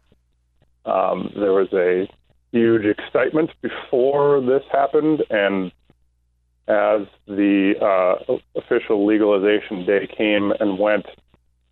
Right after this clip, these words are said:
we've seen a significant decrease in the value of the stocks of, of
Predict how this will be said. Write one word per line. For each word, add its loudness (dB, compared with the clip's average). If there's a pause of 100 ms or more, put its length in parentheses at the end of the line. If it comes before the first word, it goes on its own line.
(140)
we've -12
seen 0
a 0 (340)
significant -2
decrease 0 (320)
in -4
the 0
value 2
of -2
the 0 (100)
stocks -2
of, -4 (180)
of -2